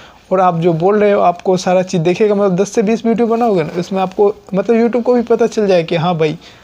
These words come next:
अपना कंटेंट डाल रहे हैं और चैनल हम इसका मोनेटाइज कर देते हैं। तो ऐसा होता है कि आपको वहाँ पे चेक होता है आपका कंटेंट कि आखिर कंटेंट बनता क्या डाल रहा है। तो अगर आप ऐसा करते हो तो,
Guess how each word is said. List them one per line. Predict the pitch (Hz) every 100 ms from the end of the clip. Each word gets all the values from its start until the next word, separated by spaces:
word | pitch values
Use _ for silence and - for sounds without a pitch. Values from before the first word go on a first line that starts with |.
| - -
अपना | 180 196 202
कंटेंट | 190 185 185 190 196 - - - -
डाल | 156 160 170
रहे | 175 175
हैं |
और | 170 180
चैनल | 165 190 190
हम | 185
इसका | 180 - 180
मोनेटाइज | 170 165 185 196 - - _ -
कर | 190
देते | 165 151 151 156
हैं। | 156 - - -
तो | 226
ऐसा | 202 220 240
होता | 233 233
है |
कि | 240
आपको | 214 208 220
वहाँ | 208 196
पे | 220 226 - - - - -
चेक | - 240 247
होता | 208 190 208
है |
आपका | 190 190 220
कंटेंट | 214 220 196 190 220 151 - - - -
कि |
आखिर | 202 185 185
कंटेंट | - 196 185 202 196
बनता | 185 180 185
क्या | 208 - 175 202 - 175
डाल | 160 156
रहा | 147 147
है। | 156 - - - - -
तो |
अगर | 208
आप | 226 220 -
ऐसा | 202 190
करते | 214 220 208
हो | 208
तो, | 202 208 196